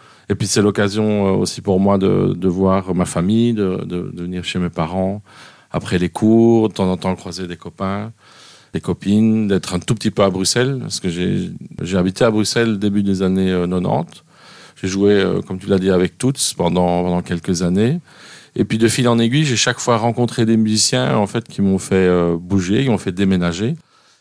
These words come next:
Il y a toute une aventure avec des musiciens italiens, euh, avec Stefano Di Battista, Flavio Boltro,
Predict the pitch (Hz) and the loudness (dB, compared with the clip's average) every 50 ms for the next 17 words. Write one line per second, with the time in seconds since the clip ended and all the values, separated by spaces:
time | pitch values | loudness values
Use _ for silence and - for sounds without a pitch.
0 | _ - - - - - 107 - 113 107 101 98 98 98 101 98 - - 117 113 | _ -4 -2 -2 -2 -2 -2 0 2 2 4 4 4 2 0 0 0 0 2 4
1 | 113 104 98 101 90 95 98 101 98 95 - - 98 98 95 - 98 92 95 98 | 4 4 2 2 0 0 0 0 0 0 -2 0 0 -2 0 2 2 2 2 2
2 | 101 104 104 107 107 104 95 87 87 87 90 90 - - - 82 - 92 90 92 | 2 2 2 2 2 0 2 2 0 0 -2 -4 -8 -10 -10 -6 -4 -2 0 0
3 | 92 95 92 92 90 92 85 90 87 90 90 - - 95 - - - - - 92 | 2 2 2 2 0 -2 -2 -2 -2 -2 -2 -2 -4 -6 -6 -4 0 2 2 2
4 | 90 90 - 98 87 87 92 90 92 95 92 85 - - - 101 104 104 | 2 2 0 -2 -2 -2 -2 -2 -2 -2 -2 -2 -4 -4 -2 -2 -2 -2